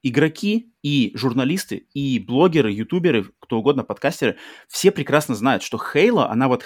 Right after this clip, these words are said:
Halo, и ее надо оценивать именно по меркам Halo, потому что она, она уникальная. Она уникальная в плане вот этой как раз-таки боевых шахмат.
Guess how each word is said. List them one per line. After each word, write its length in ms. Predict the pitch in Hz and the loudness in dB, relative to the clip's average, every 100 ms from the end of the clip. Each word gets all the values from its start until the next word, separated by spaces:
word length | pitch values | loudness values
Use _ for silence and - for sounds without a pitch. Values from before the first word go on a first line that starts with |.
| - | -2
Halo, 300 | 151 214 139 | 2 2 2
и 80 | - | -2
ее 260 | 110 107 151 | -4 0 0
надо 280 | 143 127 110 | 0 -2 -4
оценивать 560 | - 175 202 131 - | -4 -2 0 -2 -2
именно 260 | 123 170 127 | -4 -2 -4
по 100 | 98 | -4
меркам 360 | 120 139 110 - | -4 -4 -6 -6
Halo, 220 | 165 110 85 | -4 -4 -6
потому 200 | 107 113 | -10 -8
что 140 | 107 | -4
она, 240 | 123 160 - | -2 -2 -2
она 160 | 123 | -2
уникальная. 720 | 139 131 120 147 131 107 85 _ _ _ - | 0 -2 -2 0 2 0 -6 _ _ _ -4
Она 180 | 110 123 | 0 2
уникальная 480 | 127 123 160 151 | 2 2 2 0
в 100 | 113 | -4
плане 280 | - 127 147 | -2 0 0
вот 160 | 107 131 | 0 -4
этой 180 | 127 117 | -6 -8
как 140 | - | -8
раз-таки 300 | 131 - 123 | -10 -10 -10
боевых 400 | 98 110 113 131 | -4 -2 -2 -2
шахмат. 400 | - 120 - - | 0 -2 -2 -10